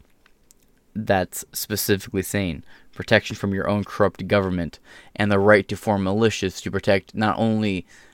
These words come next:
cities and settlements and so on and so forth, but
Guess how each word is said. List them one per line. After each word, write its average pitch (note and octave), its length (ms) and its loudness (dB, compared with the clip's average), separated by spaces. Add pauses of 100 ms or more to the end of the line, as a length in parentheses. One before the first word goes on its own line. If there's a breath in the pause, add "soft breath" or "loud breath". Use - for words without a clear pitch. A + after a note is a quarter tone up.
cities C3 760 6
and A#2 140 2
settlements G#2+ 540 4
and G2 100 -4
so G2+ 80 0
on G2 60 2
and F#2+ 80 -2
so C#3+ 240 6
forth, F#2+ 360 -2
but G#2+ 300 4